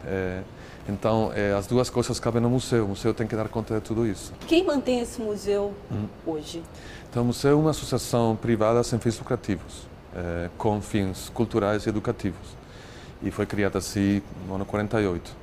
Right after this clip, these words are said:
Speaker 1: E hoje, eh, o museu funciona com dois, dois, eh, dois tipos de recursos. Recursos incentivados, eh, nas leis municipal, estadual e, e, e federal. Então, Lei Rouanet, I S M S e I S S.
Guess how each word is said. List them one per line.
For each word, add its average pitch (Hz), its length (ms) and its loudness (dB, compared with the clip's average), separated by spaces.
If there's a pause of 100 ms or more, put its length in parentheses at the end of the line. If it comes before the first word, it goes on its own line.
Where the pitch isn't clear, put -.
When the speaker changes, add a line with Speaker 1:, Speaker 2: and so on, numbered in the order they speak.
(420)
Speaker 1:
E 110 140 4
hoje, 120 380 4 (120)
eh, 101 160 0
o 98 60 0
museu 104 300 2
funciona 117 440 2 (160)
com 113 200 0
dois, 131 520 2
dois, 117 440 -2
eh, 110 180 0
dois 107 160 -2
tipos - 240 -2
de 113 80 0
recursos. - 460 -4 (160)
Recursos 107 400 -4
incentivados, 104 800 0 (800)
eh, 90 400 0 (120)
nas 87 180 -8
leis 92 400 0
municipal, 95 580 2
estadual 90 680 0
e, - 20 -4
e, 85 960 -6
e 87 40 -10
federal. 101 460 2 (140)
Então, 90 180 -8
Lei 101 140 0
Rouanet, 107 640 2
I 101 100 0
S 98 140 -2
M 92 140 -4
S 95 260 -6
e 92 40 -6
I 92 80 -2
S 101 200 -4
S. 95 280 -4